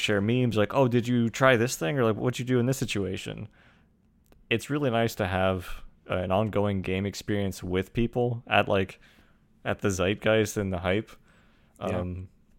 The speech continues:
Speaker 1: and have it be received really well. Um, to what you said, there's still definitely some bugs. It's not a perfect game by any means, but my enjoyment for it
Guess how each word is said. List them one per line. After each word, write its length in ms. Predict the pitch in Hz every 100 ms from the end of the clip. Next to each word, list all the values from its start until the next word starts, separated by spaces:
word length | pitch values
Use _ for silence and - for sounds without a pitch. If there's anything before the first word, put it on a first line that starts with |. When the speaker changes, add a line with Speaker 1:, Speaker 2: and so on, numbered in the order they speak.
| -
Speaker 1:
and 100 | 101
have 160 | 98 110
it 80 | 104
be 180 | 110 98
received 480 | 104 - 110 95
really 200 | 104 98
well. 340 | 90 - - - - _ _ _ _ _ -
Um, 420 | 87 85 82 - - -
to 100 | -
what 120 | 139 135
you 40 |
said, 360 | - 120 113 110
there's 220 | 101 95
still 480 | - 120 110 104 101 _ - -
definitely 380 | 107 113 104
some 200 | 95 104 90
bugs. 480 | 95 95 95 - -
It's 180 | 110 -
not 100 | 117
a 20 | 107 107
perfect 220 | 104 104
game 200 | 110 104
by 120 | 95
any 140 | 92 101
means, 400 | 104 104 101 -
but 320 | - 85 87 _ _ _ _ _ _ _ -
my 260 | 117 98 110
enjoyment 640 | 107 98 95 98 104 101
for 280 | - 104 101
it 180 | 101